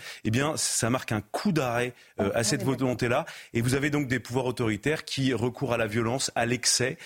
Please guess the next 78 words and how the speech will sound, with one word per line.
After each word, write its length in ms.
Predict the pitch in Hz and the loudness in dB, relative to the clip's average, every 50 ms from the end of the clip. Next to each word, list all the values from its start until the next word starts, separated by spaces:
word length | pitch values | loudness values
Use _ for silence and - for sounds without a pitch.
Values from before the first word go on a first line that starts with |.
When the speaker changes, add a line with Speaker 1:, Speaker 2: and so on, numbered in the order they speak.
| - - - - - | -16 -18 -8 -2 0
Speaker 1:
euh, 200 | 110 107 107 - - | 0 0 0 0 0
et 120 | 127 120 | 0 2
nous 160 | 123 147 170 | 2 2 2
on 40 | 170 - | 0 -2
se 80 | - | -4
retrouve 180 | - - - 269 | -4 -2 0 0
Speaker 2:
Et 40 | 262 | 0
Speaker 1:
un 40 | |
Speaker 2:
on 40 | 143 - | 0 0
parle 140 | 277 196 190 | 0 2 2
Speaker 1:
peu 60 | 247 | 2
Speaker 2:
de 40 | 240 | 2
la 140 | 247 226 202 | 2 0 0
Russie, 360 | 208 214 180 - - 262 285 | -2 -2 -2 -2 0 0 0
on 60 | 269 | 2
parle 200 | 226 226 202 202 | 2 0 0 0
de 60 | 190 | -2
l'Iran, 440 | 180 180 180 180 175 202 233 254 262 | -2 0 0 0 0 0 0 0 0
on 40 | 247 | 0
Speaker 1:
Exactement, 340 | 147 135 165 190 214 226 233 | 2 0 0 0 0 0 2
Speaker 2:
parle 120 | 180 151 | 2 2
de 40 | 143 | 2
Speaker 1:
et 40 | 151 | 2
nous, 80 | 165 | 2
on 40 | 190 | 2
Speaker 2:
pouvoirs 140 | 196 185 208 | 2 2 2
Speaker 1:
se 60 | 175 | 0
retrouve 140 | 170 190 220 | 0 2 2
un 40 | 175 | 2
peu 40 | - | 2
Speaker 2:
autoritaires, 200 | 175 196 196 214 | 2 2 2 0
hein, 40 | 190 | 0
Speaker 1:
impuissants. 380 | - - 202 202 226 233 220 | 0 -2 0 0 0 0 0
Speaker 2:
qui, 80 | 196 226 | 2 2
qui, 120 | 220 220 | 2 2
euh, 140 | 202 196 190 120 110 - - | 2 2 0 -2 -4 -2 -2
Speaker 1:
Euh, 40 | 196 | -2
et 180 | - - 214 | 0 0 0
Speaker 2:
qui 120 | 185 277 294 | 0 2 2
ont 80 | 196 | 2
des, 60 | 202 277 | 2 2
Speaker 1:
regardez, 280 | 262 - - - - | 2 2 2 0 0
Speaker 2:
des, 140 | 214 196 - | 0 0 0
Speaker 1:
rega-, 300 | 139 143 175 185 196 175 - - | 0 0 0 0 0 -2 0 0
non, 100 | 151 143 | 0 2
mais 80 | 147 147 | 2 2
Speaker 2:
d'accord, 160 | - 160 170 | 2 2 2
qui, 80 | - | 2
Speaker 1:
regardez, 140 | 330 170 185 | 2 2 2
Speaker 2:
qui 60 | 285 | 2
ont 40 | 262 | 2
des 140 | - 254 254 | 2 0 0
ficelles 340 | - - 277 254 - 320 285 | 0 0 0 2 2 2 2
dans 80 | 269 | 2
toute 140 | 233 294 277 | 2 2 2
la 120 | 285 277 269 | 2 2 2
Speaker 1:
il 60 | 240 | 2
y 40 | 156 | 0
a, 40 | |
Speaker 2:
région. 80 | 160 165 | 2 2
Speaker 1:
il 20 | |
y 40 | 156 | 2
a 100 | 160 170 | 2 2
Speaker 2:
Oui, 100 | 262 - | 2 2
Speaker 1:
encore, 120 | - - - | 2 2 2
Speaker 2:
Louis, 80 | - | 2
Speaker 1:
je 40 | - | 2
Speaker 2:
puis 120 | 160 - | 2 2
après, 160 | 254 175 170 175 | 2 2 2 2
Speaker 1:
termine 40 | |
Speaker 2:
on 80 | 247 240 | 2 2
passe 80 | 185 165 | 2 2
Speaker 1:
simplement 200 | - 175 175 175 | 2 2 2 2
Speaker 2:
la 40 | 156 | 2
Speaker 1:
d'un 80 | 165 | 2
mot 40 | 170 170 | 2 2
Speaker 2:
parole. 100 | 170 175 | 2 0
Speaker 1:
là-dessus. 260 | 170 - - 202 | 0 0 -2 -2